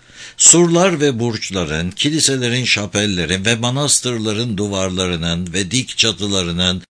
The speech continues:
meyve bahçelerindeki ve pazar yerindeki ağaçların tekrar karla kaplandığını, insanların kayıp düşerek alay konusu olmamak için pazar tezgahları arasında dikkatle yürüdüklerini görmek.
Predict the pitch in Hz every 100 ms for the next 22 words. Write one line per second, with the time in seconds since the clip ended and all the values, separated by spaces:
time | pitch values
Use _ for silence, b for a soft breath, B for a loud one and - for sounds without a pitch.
0 | _ - 123 143 143 160 143 139 147 143
1 | 139 139 131 131 143 131 127 120 117 110
2 | 135 107 113 110 104 104 117 98 104 98
3 | 92 90 82 90 92 - 147 139 139 139
4 | 107 113 135 110 113 - 104 92 95 98
5 | 92 92 85 90 90 B B B - 147
6 | 139 156 156 151 156 139 131 151 151 143
7 | 131 139 135 110 104 123 143 143 127 127
8 | 123 95 127 139 107 107 95 92 98 104
9 | 101 - 135 127 160 151 147 143 113 143
10 | 117 135 139 139 131 131 131 120 127 104
11 | 120 - 120 127 95 117 107 101 95 98
12 | 92 92 82 92 82 82 78 80 78